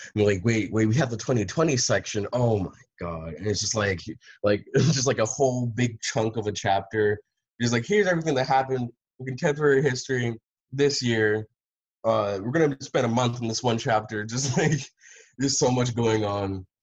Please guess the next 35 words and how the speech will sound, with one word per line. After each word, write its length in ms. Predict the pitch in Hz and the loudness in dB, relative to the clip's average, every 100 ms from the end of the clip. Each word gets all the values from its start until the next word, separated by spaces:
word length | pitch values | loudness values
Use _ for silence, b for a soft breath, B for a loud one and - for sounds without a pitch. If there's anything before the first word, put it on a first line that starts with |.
| - | -6
And 360 | 104 98 92 101 | -4 -2 -6 0
yeah, 240 | 107 92 | 0 2
like, 160 | 107 113 | -2 0
I 100 | 123 | 0
was, 140 | 123 | 2
like, 220 | 123 113 - | -2 -2 -4
I 80 | 110 | -2
remember, 360 | 117 117 107 98 | -2 -2 -4 -6
like, 140 | 101 | -8
saying 300 | - 113 104 | -6 -6 -4
jokes 300 | 101 101 - | -2 -2 -2
online. 360 | 104 98 95 95 | -2 0 0 0
People 280 | 120 101 101 | -2 0 2
were 80 | 98 | 2
like, 220 | 95 95 _ _ 110 | 2 -2 _ _ -6
like, 160 | 101 | -2
when, 120 | 117 113 | -2 0
like, 180 | 101 90 | -2 -2
the, 320 | 104 92 87 92 | 0 0 -2 -2
someone, 240 | 117 101 | 0 0
the 80 | 85 | -4
clock 360 | - 107 98 95 - _ _ _ _ _ _ | -4 2 2 0 -10 _ _ _ _ _ _
hit, 100 | 104 | -4
like, 120 | 101 | -4
twelve, 340 | 90 113 101 98 | -2 0 0 -2
like, 240 | 92 82 | -4 -4
uh, 200 | 85 76 - | -6 -6 -2
twelve 160 | 113 98 | -4 -4
o'clock 400 | - 95 92 92 | 0 2 2 0
on, 100 | 95 | -6
like, 140 | 90 | -6
December 360 | 87 - 98 92 | -6 -4 -4 -4
thirty-first. 720 | 87 90 87 90 85 85 - _ _ _ _ _ _ _ _ _ _ _ _ _ - | -6 -8 -6 -4 -2 -4 -8 _ _ _ _ _ _ _ _ _ _ _ _ _ -4
And, 220 | 107 95 | -2 0
uh, 240 | 98 90 | 0 0